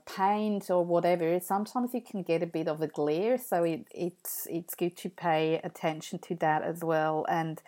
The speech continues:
you know, angles, make sure that you're right o-, over it,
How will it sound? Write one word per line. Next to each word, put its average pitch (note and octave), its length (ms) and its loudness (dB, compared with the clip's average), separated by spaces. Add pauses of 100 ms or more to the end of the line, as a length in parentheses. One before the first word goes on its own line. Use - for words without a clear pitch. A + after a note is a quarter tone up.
(300)
you F3 100 2
know, E3+ 240 4
angles, E3+ 520 2
make E3+ 280 -2
sure F3 260 4
that E3+ 320 0
you're E3 440 4 (340)
right F#3 340 12
o-, - 400 4
over F3 400 6
it, D#3+ 240 2